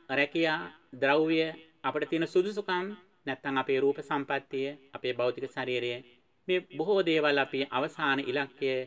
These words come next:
බලාපොරොත්තුව රැකවරණය කියලා අපි සලකනවා. නමුත් පින්නතුනි,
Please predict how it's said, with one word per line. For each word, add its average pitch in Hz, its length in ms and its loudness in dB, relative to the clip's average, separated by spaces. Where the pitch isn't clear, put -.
බලාපොරොත්තුව 127 800 0
රැකවරණය 123 560 -4
කියලා 113 220 -6
අපි - 120 -10
සලකනවා. 107 480 -10
නමුත් 117 220 -12
පින්නතුනි, 110 460 -8